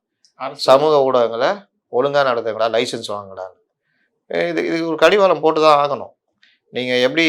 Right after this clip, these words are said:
Speaker 2: இந்த ஓ டி டி தளங்கள் கடிவாளம் இல்லாம போதோ, எப்படி இந்த ஓ டி டில வர படங்கள் மற்ற விஷயங்கள் இல்லையோ, அதே மாதிரி YouTube-லும் அந்த மாதிரி தான். முன்ன சும்மா தெரிஞ்சவங்கன்னா கூட இன்னைக்கு இது பண்ணிட்டு, எனக்கு என்னன்னு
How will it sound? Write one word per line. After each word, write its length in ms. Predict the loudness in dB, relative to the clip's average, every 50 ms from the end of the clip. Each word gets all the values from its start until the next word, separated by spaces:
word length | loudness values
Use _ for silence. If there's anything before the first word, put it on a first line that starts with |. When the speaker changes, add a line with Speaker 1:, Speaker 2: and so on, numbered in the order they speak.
| 2 0
Speaker 2:
இந்த 220 | 0 -2 -2 0 2
ஓ 120 | 4 2
டி 120 | 2 2
டி 160 | 0 -4 -4 -2
தளங்கள் 420 | 0 0 0 0 -2 -4 -8 -6
கடிவாளம் 420 | -4 -4 -4 0 0 0 2 2
இல்லாம 260 | 0 -2 -2 -4 -4 -6
போதோ, 300 | -14 -14 -12 -14 -14 -16 -16 -16 -18 _ _ _ _ _ _ _ _ _ _ _ _ _
எப்படி 300 | -8 -8 -6 -2 -2 -2 0 0 -2 -2
இந்த 520 | -4 -6 -6 -6 -6 -4 -4 -4 -6 -8 _ _ _
ஓ 200 | -8 -2 2 2
டி 120 | 2 2 0
டில 240 | -2 -2 0 0
வர 160 | 2 2 0 0
படங்கள் 500 | 0 0 2 2 2 0 -2 -6 -6 -6
மற்ற 240 | -10 -12 -10 -10
விஷயங்கள் 340 | -10 -10 -10 -12 -12 -12 -12
இல்லையோ, 420 | -12 -12 -12 -12 -14 -16 -16 -14 -10
அதே 240 | -8 -6 -4 -4 -4
மாதிரி 460 | -4 -4 -4 -4 -4 -6 -8 -12 -14 _ _ _ _ _ _ _ _ _ _ -4
YouTube-லும் 500 | -2 -2 0 2 0 0 2 2 2 2
அந்த 120 | 2 0
மாதிரி 240 | 0 -2 -2 -2 -2
தான். 180 | -6 -8 -10 _ -14
முன்ன 180 | -10 -8 -8
சும்மா 300 | -8 -8 -6 -2 0 0
தெரிஞ்சவங்கன்னா 680 | 2 2 0 0 0 -2 -4 -4 -4 -4 -6 -6 -6 -4
கூட 140 | -4 -2 -4
இன்னைக்கு 340 | -4 -4 -6 -8 -6 -6 -8
இது 140 | -8 -8
பண்ணிட்டு, 300 | -8 -8 -8 -8 -8 -6
எனக்கு 260 | -6 -6 -6 -6 -6 -8
என்னன்னு 340 | -8 -8 -8 -10 -12 -14